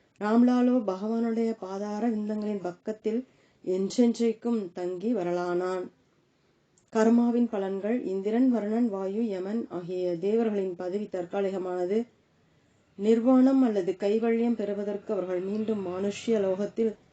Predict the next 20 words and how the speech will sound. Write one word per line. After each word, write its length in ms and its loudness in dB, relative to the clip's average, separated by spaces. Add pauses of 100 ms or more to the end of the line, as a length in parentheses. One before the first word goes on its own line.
(280)
ஜனனம் 380 6
எடுக்க 280 0
வேண்டும். 460 0 (100)
பூலோகத்தில் 600 0
கற்றறிந்த 540 -4
ஞானிகள் 600 0
செய்யும் 340 -4 (540)
யக்ஞங்களினாலே 1160 4 (140)
அவர்கள் 400 -4
பதவி 440 -4
தேவலோகத்தில் 800 -2
நீடித்து 520 -6
வருகிறதென்று 680 -2 (480)
ஊகிக்கப்படுகிறது. 1040 0 (500)
இக்கருத்து 500 0
ஸ்ரீமத் 600 0
பகவத்கீதையில் 840 2
உணர்த்தப்படுகிறது. 1040 -2
இக்கருத்தை 600 -6
விளக்குவதற்கு 680 -6